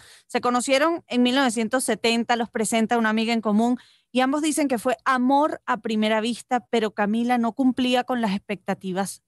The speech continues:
de la realeza, de la casa real, así que enviaron lejos a Carlos para que cumpliera con su servicio militar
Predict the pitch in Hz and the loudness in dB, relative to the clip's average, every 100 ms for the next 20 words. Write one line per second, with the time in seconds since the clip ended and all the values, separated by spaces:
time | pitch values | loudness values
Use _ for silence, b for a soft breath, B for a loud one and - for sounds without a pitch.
0 | _ 180 208 202 196 - - 190 190 185 | _ -6 0 0 -2 -6 -8 -2 0 0
1 | 180 175 240 254 269 240 202 202 196 226 | -2 0 0 0 0 0 0 -2 -6 -2
2 | 247 311 349 339 B B B B 240 233 | 2 2 2 -2 B B B B -2 0
3 | 262 214 277 - 254 247 247 240 240 269 | -2 0 0 2 2 2 2 2 2 0
4 | 285 - 226 226 226 269 254 - _ 240 | -4 -6 -4 0 0 -2 -12 -18 _ -10
5 | 226 214 214 226 233 - _ - 208 202 | -2 -2 -2 -8 -14 -20 _ -4 0 0
6 | 196 202 196 185 B _ 240 220 226 226 | 0 2 2 0 B _ -2 2 2 2
7 | 240 269 247 247 233 208 214 - 226 240 | 2 0 -2 -2 -2 -2 -2 0 2 2
8 | 247 320 339 | 2 2 2